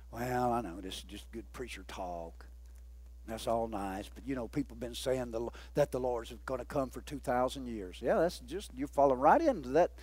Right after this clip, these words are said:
parable that Jesus gave. "Oh, the Lord's delaying His coming. He's not gonna come."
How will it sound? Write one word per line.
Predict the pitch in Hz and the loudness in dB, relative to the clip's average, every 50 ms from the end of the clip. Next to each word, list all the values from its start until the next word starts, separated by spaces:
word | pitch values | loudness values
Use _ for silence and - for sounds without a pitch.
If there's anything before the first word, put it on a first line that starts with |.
| - - - | -16 -14 4
parable | - 202 247 240 170 139 135 127 | 8 10 10 10 8 6 4 2
that | 151 170 - | 2 -2 -4
Jesus | - 190 226 220 151 120 104 - - | -4 -4 -4 -4 -6 -8 -10 -10 -6
gave. | - 95 87 80 73 - - - - - - - - - - - - - - - - - | -4 -2 -2 -2 -4 -8 -12 -14 -16 -16 -16 -16 -16 -16 -18 -18 -18 -18 -18 -8 8 12
"Oh, | 320 349 349 330 | 12 12 12 12
the | 311 277 | 12 12
Lord's | 262 254 254 262 240 180 | 12 12 12 12 12 12
delaying | 160 190 185 170 165 160 143 | 10 12 12 12 12 12 12
His | 139 120 | 10 4
coming. | - - 143 127 127 156 | 6 6 6 6 6 6
He's | 180 240 330 339 | 8 8 10 10
not | 285 247 185 156 | 12 12 12 12
gonna | 127 127 107 - | 10 8 4 2
come." | - - - 170 - - | -2 -6 -6 -6 -6 -8